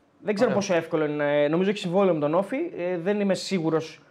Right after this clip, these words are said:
Speaker 1: αν υπάρχει ρήτρα κτλ. Νομίζω πρέπει να τον Όφη ο Άρης να τον πάρει και δεν,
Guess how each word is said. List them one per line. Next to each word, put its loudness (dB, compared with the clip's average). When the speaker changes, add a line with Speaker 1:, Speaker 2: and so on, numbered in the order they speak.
Speaker 1:
αν -2
υπάρχει -2
ρήτρα 0
κτλ. -4
Νομίζω -4
πρέπει 0
να 0
τον 2
Όφη 0
ο 2
Άρης -2
να -4
τον -4
πάρει 0
και -6
δεν, -2